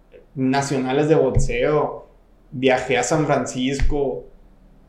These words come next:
que lo, que es lo que se me viene a primeramente aquí a, a los tres, ¿no?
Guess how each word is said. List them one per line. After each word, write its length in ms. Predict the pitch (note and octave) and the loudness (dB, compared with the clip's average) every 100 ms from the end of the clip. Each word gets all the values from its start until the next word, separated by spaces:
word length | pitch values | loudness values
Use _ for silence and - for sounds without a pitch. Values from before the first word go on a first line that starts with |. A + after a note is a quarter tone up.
| _ - - C3 | _ -20 -16 -6
que 120 | C3+ | -2
lo, 240 | B2+ B2+ - | 0 -2 -6
que 300 | - - C#3 | -6 2 4
es 100 | C#3+ | 4
lo 100 | E3 | 4
que 100 | E3 | 2
se 100 | D#3+ | 0
me 100 | C3+ | 0
viene 240 | C3 D3+ | 0 -2
a 340 | C#3+ - C3 | -4 -4 -6
primeramente 840 | - B2+ B2+ C3+ C#3 C3 C3 C3 C3 | -4 -4 0 2 4 2 0 0 0
aquí 400 | A#2+ - B2 B2+ | 0 -4 -6 -4
a, 220 | B2 - - - - - - - - | -4 -8 -14 -20 -20 -20 -20 -20 -16
a 80 | B2+ | -12
los 140 | A#2+ | -8
tres, 260 | - C#3 A#2+ | -2 -2 -2
¿no? 300 | B2+ - - | -6 -10 -16